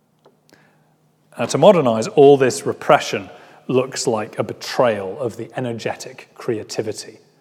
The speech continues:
of Catholic reform, just as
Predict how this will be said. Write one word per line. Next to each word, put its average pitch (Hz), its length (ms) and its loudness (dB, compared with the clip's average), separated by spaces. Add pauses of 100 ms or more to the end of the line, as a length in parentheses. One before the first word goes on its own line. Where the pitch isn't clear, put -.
(160)
of 113 140 -10
Catholic 110 400 -8
reform, 101 440 -12 (720)
just - 340 4
as 131 220 2